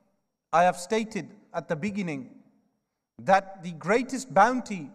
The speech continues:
of Allah subhanahu wa ta'ala is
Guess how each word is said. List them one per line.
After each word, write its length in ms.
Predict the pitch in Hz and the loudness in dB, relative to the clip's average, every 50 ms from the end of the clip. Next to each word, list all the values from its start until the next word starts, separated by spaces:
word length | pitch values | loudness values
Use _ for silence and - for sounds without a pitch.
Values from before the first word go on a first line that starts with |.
| _ _ _ _ _ _ _ _ _ _ _ _ _ - | _ _ _ _ _ _ _ _ _ _ _ _ _ 0
of 140 | 165 175 175 | 0 2 2
Allah 340 | 196 180 185 226 240 220 185 | 0 0 4 6 6 6 4
subhanahu 400 | - - 196 - - 214 220 208 | 2 -10 -8 -2 -2 -2 0 -2
wa 60 | 185 | -4
ta'ala 580 | 165 175 156 165 185 196 202 180 156 127 - - - - _ _ _ _ _ _ _ _ _ _ _ _ _ _ _ _ _ _ _ _ _ _ _ _ _ _ _ - | -2 0 2 4 6 6 6 4 2 -4 -6 -10 -20 -20 _ _ _ _ _ _ _ _ _ _ _ _ _ _ _ _ _ _ _ _ _ _ _ _ _ _ _ -2
is 380 | 190 226 233 208 208 - - | 0 0 0 -2 -4 -10 -14